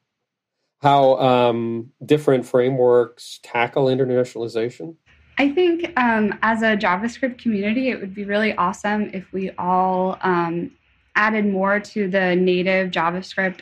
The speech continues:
Speaker 2: I N T L A P I, um, because then we don't have to load additional libraries or different frameworks, um, because internationalization is something that, uh, I think is important to have across all frameworks.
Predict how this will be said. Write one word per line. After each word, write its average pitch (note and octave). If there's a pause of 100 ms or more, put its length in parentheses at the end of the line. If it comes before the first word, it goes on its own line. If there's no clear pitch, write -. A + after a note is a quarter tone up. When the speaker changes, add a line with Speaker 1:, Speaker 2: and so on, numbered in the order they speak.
Speaker 2:
I F3+
N F#3
T F3+
L E3+
A F#3
P F3+
I, F3+ (480)
um, G3+
because G3+
then G3
we G3
don't F#3+
have G3
to G#3
load F3
additional F3
libraries E3
or E3
different F3+
frameworks, F3 (420)
um, F#3
because G#3+
internationalization G3
is F3
something E3+
that, D#3+ (580)
uh, D#3+ (220)
I F#3
think G3+
is F#3+
important F3
to F3
have D#3
across -
all D#3+
frameworks. -